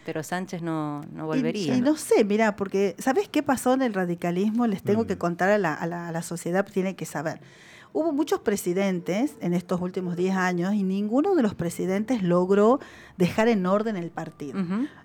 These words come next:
Speaker 2: Ediliciamente, acomodarlo, eh, ponerlo bonito, eh, lo, lo reconstituyó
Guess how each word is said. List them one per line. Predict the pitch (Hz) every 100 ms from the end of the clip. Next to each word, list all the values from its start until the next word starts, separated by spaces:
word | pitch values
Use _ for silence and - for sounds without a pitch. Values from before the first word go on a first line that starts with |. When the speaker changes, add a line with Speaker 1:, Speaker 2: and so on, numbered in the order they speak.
| -
Speaker 2:
Ediliciamente, | 208 214 277 339 320 226 233 247 247 247 262 285 277
acomodarlo, | - 170 170 170 185 208 214 208 208 214 220 226
eh, | 185 165 160
ponerlo | 165 175 196 190
bonito, | 175 175 208 208 190 190 196 202 - - -
eh, | 165 156 175
lo, | - 165 170 175
lo | 175
reconstituyó | 165 175 175 170 - 175 180 180 233